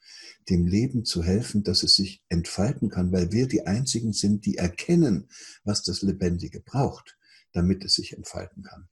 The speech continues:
Bisher haben wir immer nur darauf geachtet, was wir dem Lebendigen rauben können, damit wir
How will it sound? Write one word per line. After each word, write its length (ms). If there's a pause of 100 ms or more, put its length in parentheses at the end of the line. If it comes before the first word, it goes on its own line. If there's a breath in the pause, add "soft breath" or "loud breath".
(120)
Bisher 400
haben 160
wir 160
immer 160
nur 160
darauf 340
geachtet, 520
was 240
wir 60
dem 240
Lebendigen 520
rauben 400
können, 280
damit 360
wir 320